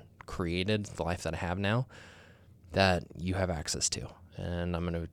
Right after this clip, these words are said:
double down on those things in twenty twenty-four. And I think you should do the same. Come up with your theme, your one word, your most important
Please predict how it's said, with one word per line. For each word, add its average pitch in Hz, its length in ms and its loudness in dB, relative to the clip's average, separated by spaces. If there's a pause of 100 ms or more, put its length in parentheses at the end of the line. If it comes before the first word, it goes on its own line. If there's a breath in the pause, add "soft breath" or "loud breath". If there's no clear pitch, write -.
double 95 240 4
down 98 240 4
on 95 140 4
those 92 180 2
things 98 300 0
in 90 220 0
twenty 92 280 -2
twenty-four. 101 640 4 (1080 loud breath)
And 90 120 -2
I 95 80 0
think 92 180 -4
you 92 80 -2
should 90 160 0
do 90 100 2
the 87 80 -2
same. 76 360 2 (500 soft breath)
Come 107 220 6
up 113 160 6
with 110 400 8
your 107 360 6
theme, 107 460 6
your 95 120 6
one 95 280 6
word, 98 380 6 (200 loud breath)
your 90 440 4 (160)
most 110 440 8
important 104 680 0